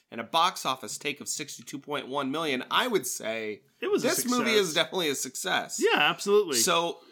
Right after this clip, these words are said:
Speaker 1: the description of this is the movie is about a young genius named Matilda who uses telekinesis to deal with her parents who do not value education and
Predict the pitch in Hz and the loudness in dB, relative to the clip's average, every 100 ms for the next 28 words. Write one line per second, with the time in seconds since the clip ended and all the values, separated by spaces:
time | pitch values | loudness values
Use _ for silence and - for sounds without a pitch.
0 | 143 143 160 156 151 131 135 139 233 240 | -8 -2 2 2 0 -4 -6 -4 -2 -2
1 | 220 202 196 196 190 - 156 156 151 143 | -2 0 0 2 0 0 0 0 -2 -2
2 | 143 170 165 147 127 135 120 135 160 135 | -2 -2 -2 -4 -4 -4 -4 -4 -4 -4
3 | 165 160 156 147 131 117 - 170 202 233 | -6 -4 -6 -6 -4 -6 -6 -4 -4 -4
4 | - - - _ - 151 135 127 120 - | -8 -20 -20 _ -8 -2 -2 -2 -4 -4
5 | 147 147 135 113 127 - 175 - 208 120 | -4 -4 -6 -6 -4 -6 -6 -8 -10 -4
6 | 127 135 123 110 - 151 202 220 - 123 | -4 -4 -8 -12 -6 -4 -4 -6 -8 -6
7 | 131 139 139 135 127 110 110 143 143 151 | -4 -2 0 0 0 -4 -8 -8 -6 -8
8 | - 117 | -8 -10